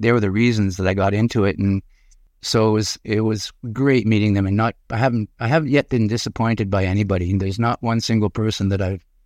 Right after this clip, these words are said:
met on the road that, you know, kind of, you know, that, that I think that, "Oh boy, I mean, we wish he would have been nicer," or something like that. They're, they've all been really, really great. We've, you know,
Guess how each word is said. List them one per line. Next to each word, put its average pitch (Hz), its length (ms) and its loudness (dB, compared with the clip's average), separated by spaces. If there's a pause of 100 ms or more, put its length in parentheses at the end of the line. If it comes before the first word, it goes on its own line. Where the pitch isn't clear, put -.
(360)
met 107 320 0
on 104 160 0
the 95 100 0
road 101 500 0 (580)
that, 107 260 2 (240)
you 117 80 2
know, 92 160 0 (100)
kind 98 360 0 (560)
of, - 80 -12 (120)
you 107 80 0
know, 90 100 2
that, 92 280 -4
that 104 100 -2
I 104 100 0
think 101 260 -2
that, 92 100 -2
"Oh 92 220 2
boy, 92 400 -2 (640)
I 107 80 -14
mean, 98 200 -4
we 98 80 -2
wish 95 340 -4
he 101 80 0
would 98 100 0
have 95 80 -2
been 92 160 0
nicer," 101 360 0
or 90 60 0
something - 220 -6
like 87 120 -4
that. 87 200 -2
They're, 104 300 0
they've 101 260 0
all 104 280 0
been 92 220 0
really, 90 220 0
really 87 200 -2
great. 85 420 -4
We've, 92 220 -2
you 95 60 0
know, 85 180 -2